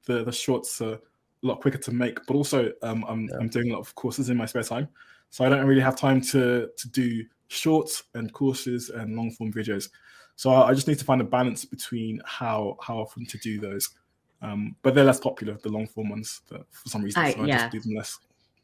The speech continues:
Speaker 3: I was gonna say that too. Like, it's probably harder, especially if you already have kind of a short form audience, to get into that long form content. And it's very different,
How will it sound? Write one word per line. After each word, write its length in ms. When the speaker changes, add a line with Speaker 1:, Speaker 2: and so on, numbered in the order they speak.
Speaker 3:
I 80
was 140
gonna 200
say 180
that 220
too. 200
Like, 200
it's 160
probably 720
harder, 560
especially 460
if 100
you 100
already 280
have 260
kind 180
of 60
a 60
short 360
form 280
audience, 800
to 420
get 260
into 340
that 260
long 260
form 320
content. 720
And 140
it's 400
very 680
different, 540